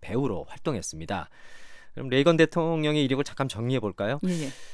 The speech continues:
Speaker 1: 레이건은 천구백십일 년 미국 일리노이 주에서 태어났습니다. 대학을 졸업한 뒤에는 라디오에서 운동 경기를 중계하는 아나운서를 했는데요. 그러다가 레이건은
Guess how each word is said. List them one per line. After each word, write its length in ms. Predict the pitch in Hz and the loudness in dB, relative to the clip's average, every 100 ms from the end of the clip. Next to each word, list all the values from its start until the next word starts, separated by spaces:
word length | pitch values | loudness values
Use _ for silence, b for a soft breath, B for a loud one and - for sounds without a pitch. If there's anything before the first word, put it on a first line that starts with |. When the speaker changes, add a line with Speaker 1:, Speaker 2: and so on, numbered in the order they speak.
| B - | B 0
Speaker 1:
레이건은 800 | 139 160 165 170 165 170 190 175 | 4 6 8 8 8 6 4 0
천구백십일 840 | - 214 196 190 - 196 131 170 | -2 -2 2 0 2 0 2 6
년 540 | 143 87 131 143 98 | 4 2 -6 -8 -6
미국 300 | 98 120 135 | -4 -4 -2
일리노이 480 | 107 147 185 165 139 | 0 2 4 6 4
주에서 380 | - 104 95 - | 0 -4 -4 -6
태어났습니다. 800 | - 135 98 - 87 90 104 78 B B | -6 -4 -4 -6 -6 0 0 -2 B B
대학을 640 | - 110 117 135 139 147 139 | -8 -4 0 4 4 4 4
졸업한 380 | 135 139 139 127 | 2 2 0 2
뒤에는 280 | 131 143 135 b b b - | 0 0 -4 b b b -10
라디오에서 1000 | 90 110 113 131 131 127 123 117 147 131 | -2 0 2 2 4 4 4 4 2 2
운동 340 | 107 131 165 156 | 0 4 6 6
경기를 340 | 143 123 113 | 4 2 0
중계하는 640 | 98 107 104 107 104 104 98 | -4 -6 -4 -2 -2 -2 -2
아나운서를 680 | 85 110 135 135 107 90 110 | -2 2 4 4 -2 -6 -6
했는데요. 640 | 127 107 90 135 90 76 87 92 | -6 -6 -4 -4 -4 -8 -8 -6
그러다가 400 | - 131 131 143 | -2 2 6 6
레이건은 420 | 135 135 139 143 | 6 4 2 -2